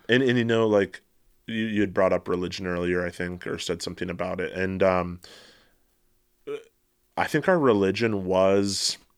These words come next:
well, A, I think our religion was kinda sports. And with sports comes hypermasculinity. And I wouldn't say it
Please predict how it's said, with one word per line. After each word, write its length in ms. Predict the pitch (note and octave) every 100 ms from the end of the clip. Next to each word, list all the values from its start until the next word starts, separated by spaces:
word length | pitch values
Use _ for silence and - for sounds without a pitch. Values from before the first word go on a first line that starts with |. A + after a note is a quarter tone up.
| _ _ _ _ _ _
well, 120 | A#2 A2
A, 100 | B2
I 40 | C3
think 180 | E3
our 60 | E3
religion 320 | G#2+ G2+ G2+
was 100 | F#2+
kinda 220 | - F#2
sports. 580 | F2 - F2 - - - - -
And 140 | A2+ A#2
with 100 | A2
sports 320 | - G#2+ -
comes 260 | G#2+ G2 -
hypermasculinity. 1080 | F2+ F#2+ F2+ F2+ - F#2 F2+ F2+ F2+ F2 F2
And 160 | G#2 - - -
I 140 | A#2
wouldn't 180 | C#3+ D3+
say 160 | -
it 40 | C3